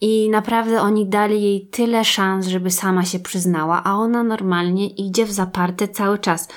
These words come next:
Oni mówią, że, no, mamy nowe informacje, coś tam, i cały czas mówili: No, nie wiem, czy ty chcesz, żeby Keith był tutaj?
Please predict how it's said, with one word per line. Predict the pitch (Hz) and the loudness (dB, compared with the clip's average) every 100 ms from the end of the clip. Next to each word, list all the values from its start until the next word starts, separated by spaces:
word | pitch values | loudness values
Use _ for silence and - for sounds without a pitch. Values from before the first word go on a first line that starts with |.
| - - | -12 -2
Oni | 190 220 | 0 2
mówią, | 220 208 202 196 | 2 0 2 0
że, | 180 190 165 | 0 0 0
no, | 170 165 | 0 0
mamy | 165 165 185 | 0 0 0
nowe | 202 196 196 | 0 0 -2
informacje, | 196 190 196 180 170 175 190 175 | -2 -4 -2 0 0 -2 -4 -2
coś | 180 180 180 | 0 0 0
tam, | 185 175 175 175 - - - | 2 2 2 -2 -14 -14 -2
i | 180 175 | 0 0
cały | - 196 202 | 0 0 0
czas | 202 190 | -2 -2
mówili: | 190 185 185 185 | -2 0 0 2
No, | 185 | 2
nie | 196 208 | 0 0
wiem, | 190 180 | 0 0
czy | 180 180 | -2 -4
ty | 175 | -4
chcesz, | 180 - 190 185 | -4 -4 0 0
żeby | 185 170 170 170 | 0 -2 -2 -4
Keith | - 185 180 | 0 0 0
był | 170 170 175 | 2 2 2
tutaj? | 175 175 175 202 220 | -2 0 0 0 -4